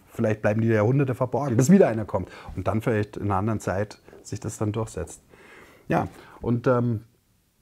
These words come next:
das wollte ich euch, euch hier nur mal anschaulich gegenüberstellen, so wie du das dann in Nürnberg auf kleinstem Raum sehen kannst. Auf der einen Seite eben wirklich ein Erfinder, der aus, aus der Praxis kommt,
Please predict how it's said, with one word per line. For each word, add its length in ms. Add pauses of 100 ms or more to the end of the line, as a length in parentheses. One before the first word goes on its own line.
(220)
das 220
wollte 180
ich 60
euch, 240
euch 220
hier 100
nur 120
mal 200
anschaulich 540
gegenüberstellen, 960
so 240 (460)
wie 80
du 140
das 200
dann 280
in 180
Nürnberg 340
auf 120
kleinstem 380
Raum 320
sehen 260
kannst. 300
Auf 100
der 100
einen 200
Seite 280
eben 200
wirklich 320
ein 100
Erfinder, 560 (360)
der 140
aus, 240 (380)
aus 160
der 100
Praxis 580
kommt, 400